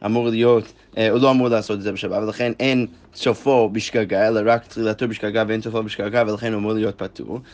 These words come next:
או שקלטה אחר, דהיינו בן אדם אחר שקלט את זה, ו-, ולכן הוא לא עשה את ההנחה בעצמו, ולכן, אה, הוא אמור להיות פטור. או שקלטה כלב או שנשרפה, אז פטור. בכל מקרים האלו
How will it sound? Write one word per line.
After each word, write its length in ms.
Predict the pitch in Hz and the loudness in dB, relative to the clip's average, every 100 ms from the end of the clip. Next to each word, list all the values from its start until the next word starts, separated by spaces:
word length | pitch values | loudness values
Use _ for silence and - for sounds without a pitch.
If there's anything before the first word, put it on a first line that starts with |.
| - - | -20 -2
או 280 | 165 180 170 | 4 6 4
שקלטה 580 | 151 135 131 120 151 120 | 2 0 2 2 4 2
אחר, 300 | 113 98 95 | 0 -4 -4
דהיינו 360 | 104 120 127 107 - _ | -2 0 0 0 -4 _
בן 100 | 117 | -2
אדם 280 | 117 123 127 | 0 2 2
אחר 300 | 113 135 123 | 0 0 0
שקלט 600 | - 113 113 107 160 165 | -2 -6 -2 4 4 2
את 120 | 139 | -2
זה, 180 | 120 104 98 - _ | 0 0 -2 -14 _
ו-, 360 | 110 110 107 107 - | -2 2 2 2 -2
ולכן 560 | 101 107 101 - 143 127 | -2 -2 -2 0 0 2
הוא 160 | 131 143 | 2 4
לא 140 | 127 | 4
עשה 260 | 120 131 123 | 2 4 2
את 100 | 127 | 4
ההנחה 580 | 113 110 104 - 135 131 | 2 2 -2 -4 0 2
בעצמו, 480 | 113 104 139 139 113 | 2 0 0 0 0
ולכן, 400 | 107 107 135 117 - - - | -4 -2 -2 -2 -4 -16 -4
אה, 140 | 113 107 | 0 2
הוא 160 | 117 117 | 2 0
אמור 160 | 117 117 | 0 0
להיות 180 | 104 | -2
פטור. 300 | 98 - 104 | -4 -6 -2
או 80 | 135 | 0
שקלטה 460 | 135 113 101 101 127 | -2 -4 -2 0 0
כלב 360 | 160 151 135 | 2 2 2
או 80 | 113 | -2
שנשרפה, 680 | - 113 104 98 - 92 117 | -4 -6 -8 -10 -4 -2 -2
אז 80 | 127 | -4
פטור. 340 | 147 196 165 | -6 -4 -4
בכל 140 | 147 151 | -4 -6
מקרים 260 | 147 147 | -4 -2
האלו 260 | 139 151 | 0 0